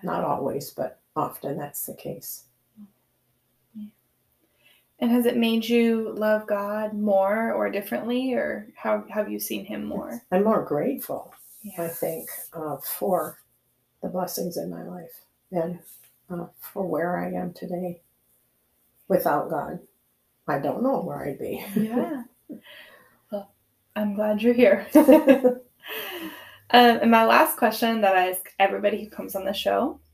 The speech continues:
Speaker 2: because it's called
Speaker 1: Mm-hmm.
Speaker 2: the Everyday Love Podcast, what is something that you are loving today?
Speaker 1: I am, uh, enjoying the anticipation for the holidays
Speaker 2: Oh, yeah.
Speaker 1: because I love to bake and cook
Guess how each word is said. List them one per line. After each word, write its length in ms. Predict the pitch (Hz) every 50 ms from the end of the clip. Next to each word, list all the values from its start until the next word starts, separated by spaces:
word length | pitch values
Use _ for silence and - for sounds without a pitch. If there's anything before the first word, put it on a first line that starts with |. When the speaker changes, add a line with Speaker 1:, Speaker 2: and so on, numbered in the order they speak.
| _ _ _
Speaker 2:
because 260 | - 208 - - 202
it's 180 | 208 208 - -
called 400 | - - 208 208 202 202 196 190
Speaker 1:
Mm-hmm. 80 | 196 - - _ _ _ _ _ _ -
Speaker 2:
the 180 | 208 202 -
Everyday 480 | 214 208 208 233 240 220 214 202 202 202
Love 380 | 202 202 190 185 190 196 - -
Podcast, 840 | - - - - - - - 208 202 220 277 - - - - - -
what 240 | - 196 220 220 214
is 180 | 262 330 - -
something 380 | - 240 214 208 - 220 214
that 140 | 214 196 -
you 260 | - 196 202 214 233
are 140 | 233 214 196
loving 440 | - - - - - - 240 226 214
today? 540 | - - - - - - - - - - - _ _ _ _ _ _ _ _ _ _ _ - - - _ _ _ _ -
Speaker 1:
I 240 | 175 208 226 -
am, 280 | 247 254 233 233 220 185 - _ _ _ _ _ _ _ _ _ _ -
uh, 160 | 185 170 160 220
enjoying 520 | 214 226 220 208 196 202 226 220 233 233
the 80 | 220 190
anticipation 840 | 190 185 - - 240 226 - 269 - - 226 202 196 - 226 202 202
for 120 | - 208
the 80 | 202 202
holidays 640 | 202 190 160 160 160 160 - 175 147 147 - 214 254 -
Speaker 2:
Oh, 180 | 226 233 196 185
yeah. 60 | 202
Speaker 1:
because 640 | 190 180 202 202 170 165 180 220 294 - - - - -
I 200 | 180 175 185 190
love 280 | 190 151 151 147 - -
to 140 | - 247
bake 440 | 247 - - 139 147 151 190 - -
and 200 | - 185 202 214
cook 460 | - 220 170 143 156 - - _ _